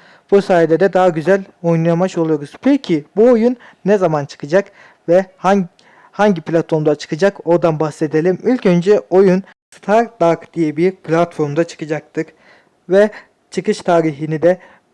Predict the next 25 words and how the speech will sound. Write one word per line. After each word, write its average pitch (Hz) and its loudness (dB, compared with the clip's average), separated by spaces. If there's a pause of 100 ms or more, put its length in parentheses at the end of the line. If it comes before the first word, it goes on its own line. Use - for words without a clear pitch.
(380)
fragmandan 165 -2
da, 151 -2
yani 165 0
ekranda 170 -4
da 160 0
görmek 170 -2
istediğiniz 170 -4
üzere 180 -2 (100)
yirmi 156 -4
üç 170 -10
Temmuz 170 -6
günü 185 -4
çıkacaktır. 185 -2 (340)
Bence 165 2
çok 185 -2
güzel 151 -2
bir 127 -6
off-road 170 -4
oyunu. 185 0 (240)
Herkesin 175 0
oynamasını 156 -2
tavsiye 160 -4
ederim 180 0
çıktıktan 190 -2
sonra. 185 -2